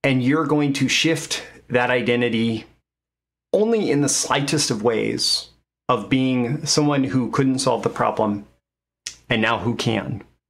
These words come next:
with the right tool, with the right ingredient, with the right system, with the right process, with the right product, with the right service, with the right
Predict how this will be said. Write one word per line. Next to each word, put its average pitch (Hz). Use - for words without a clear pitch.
with -
the 120
right 107
tool, 123
with 104
the 117
right 107
ingredient, 120
with 117
the 120
right 117
system, 123
with 110
the 113
right 113
process, 117
with 107
the 117
right 113
product, 113
with 104
the 110
right 107
service, 110
with 107
the 107
right 107